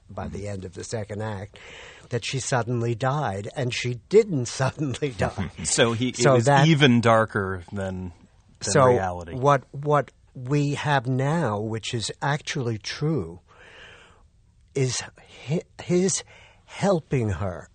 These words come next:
Speaker 1: at a terrible low period in her life when she really needed someone to pick her up and get her career back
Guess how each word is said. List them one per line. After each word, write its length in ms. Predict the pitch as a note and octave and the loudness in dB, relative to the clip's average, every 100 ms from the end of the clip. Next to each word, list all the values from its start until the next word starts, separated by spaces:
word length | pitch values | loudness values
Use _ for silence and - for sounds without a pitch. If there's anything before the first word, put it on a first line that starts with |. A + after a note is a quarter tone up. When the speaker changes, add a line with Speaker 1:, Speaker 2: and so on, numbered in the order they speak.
| - | -8
Speaker 1:
at 120 | G#2 | -8
a 60 | |
terrible 720 | G2 - D3+ D3 C3+ B2+ C3+ A2+ | -8 -4 0 0 0 -2 -4 -2
low 400 | A2 A2 A2 B2 _ - _ - | -2 0 -2 -6 _ -20 _ -4
period 420 | B2 G#2 E2+ F2+ | -2 0 -4 -6
in 140 | F#2 | -8
her 180 | E2+ F2+ | -8 -10
life 460 | E2 D#2 C#2+ - _ - - - - | -10 -12 -18 -20 _ -20 -20 -20 -10
when 180 | A#2+ A#2 | -8 -6
she 220 | - B2+ | -6 -6
really 460 | A2 A#2+ B2 C#3 B2 | -4 -4 -4 -4 -4
needed 580 | A#2 A#2 G2+ G2+ F2+ - _ - - - | -4 -4 -4 -8 -12 -20 _ -20 -20 -20
someone 680 | - - B2+ A2+ A2 G#2 G2+ | -12 -4 -2 -2 -2 -4 -4
to 360 | - A#2+ G2+ G2 - - - _ - | -4 -4 -4 -8 -18 -20 -20 _ 0
pick 220 | D#3+ - | 0 2
her 200 | D#3+ B2+ | 4 4
up 280 | A2+ G#2+ - - | 2 -2 -12 -12
and 380 | - G#2+ G#2 G#2 - - - - _ - | -6 -4 -4 -6 -10 -20 -20 -20 _ -10
get 240 | A#2+ C3+ | 0 0
her 160 | - C#3 | 0 -6
career 480 | - C3+ A#2+ A#2 A2 | -4 -4 0 0 -2
back 440 | F#2+ G#2 G#2 - | -4 -6 -6 -12